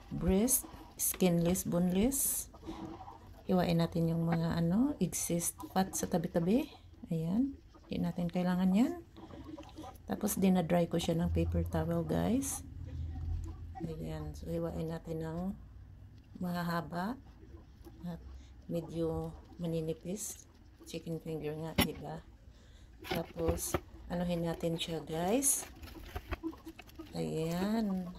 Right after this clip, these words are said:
Iha-hammer natin siya para mag-flat.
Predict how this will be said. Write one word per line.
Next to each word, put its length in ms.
Iha-hammer 800
natin 400
siya 160
para 640
mag-flat. 960